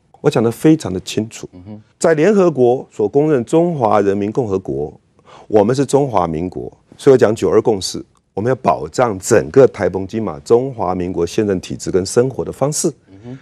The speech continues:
Speaker 1: 我一点都没有回避问题。
Speaker 2: 哎，当上总统之后，面对中国的这个态度，特别是说你的，呃，台湾安全啊，人民有钱，这个有钱的前提之下，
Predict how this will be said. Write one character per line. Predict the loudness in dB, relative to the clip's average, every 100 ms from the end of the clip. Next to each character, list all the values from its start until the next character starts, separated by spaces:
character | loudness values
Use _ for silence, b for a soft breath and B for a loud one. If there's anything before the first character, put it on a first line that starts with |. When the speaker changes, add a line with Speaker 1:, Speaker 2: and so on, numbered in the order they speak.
| B
Speaker 1:
我 | 0 2
一 | 4
点 | 2 0 0
都 | -2
没 | -6
有 |
回 | -6 -6
避 | -6
问 | -6 -8
题。 | -12 -14
Speaker 2:
哎， | -14 -14
当 | -14
上 | -8 -6
总 | -4 -4
统 | -2
之 | 0
后， | 2 0 B B
面 | 0 0
对 | 0 0
中 | 2 2 2
国 | -2 0 2
的 | 0 0
这 | 0
个 | -2
态 | -2 -2 -2
度， | -2 -8 b b
特 | 2 2
别 | 4 -2
是 | -2
说 | 2 2
你 | 2 -2
的， | -2 -2
呃， | -2 -2 -2 -4 -8 _
台 | -4
湾 | 0 0
安 | 0
全 | 0 0 0
啊， | -6 -6
人 | -2 -2
民 | -2 -2
有 | -4
钱， | -4 -4 -4 -6 b b
这 | 2
个 | 4
有 | 4 0
钱 | -2 -2
的 |
前 | -2 -4
提 | -4 -4
之 |
下， | -2 -2